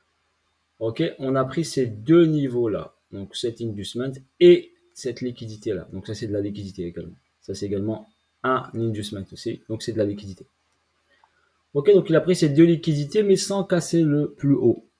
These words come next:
Donc maintenant, il faut patienter, attendre l'information. Est-ce que là, il, juste, il respire comme il a fait ici pour une continuité haussière ?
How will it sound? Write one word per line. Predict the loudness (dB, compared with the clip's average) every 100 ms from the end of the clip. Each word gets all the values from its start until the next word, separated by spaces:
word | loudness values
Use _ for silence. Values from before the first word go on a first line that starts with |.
| _
Donc | -4 0
maintenant, | 2 2 2 2
il |
faut | 0 -2
patienter, | -4 -4 -8 -6 -2
attendre | -2 -2 -4 -2
l'information. | -2 -2 -4 -6 -4 -6 -6 -10 -2
Est-ce | -2 -2
que | -2
là, | 0 0
il, |
juste, | -2 -6 -4
il | -4
respire | -4 -6 -6 -8 -6
comme | -6 -6
il | -6
a |
fait | -8 -12
ici | -12 -10 -8 -8 -12 _ _ _ _ _ _ _ _ _ _
pour | -2 2 2
une |
continuité | 0 -6 -4 -4 -4 -6 -10
haussière ? | -10 -4 -2 -2 -6